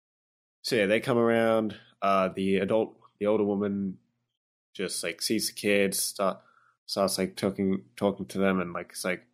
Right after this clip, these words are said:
"Thanks, Kana, for taking care of my kids," and all that. And then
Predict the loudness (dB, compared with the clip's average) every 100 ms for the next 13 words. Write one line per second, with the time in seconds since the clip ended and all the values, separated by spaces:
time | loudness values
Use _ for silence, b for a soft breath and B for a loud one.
0 | _ _ _ _ 0 0 0 -6 -8 2
1 | 4 6 4 0 -2 0 2 2 0 -4
2 | -6 -6 -2 -2 0 -6 -4 0 2 0
3 | -6 -8 -6 2 4 4 0 _ _ _
4 | _ _ _ _ _ -2 0 0 -2 -6
5 | -14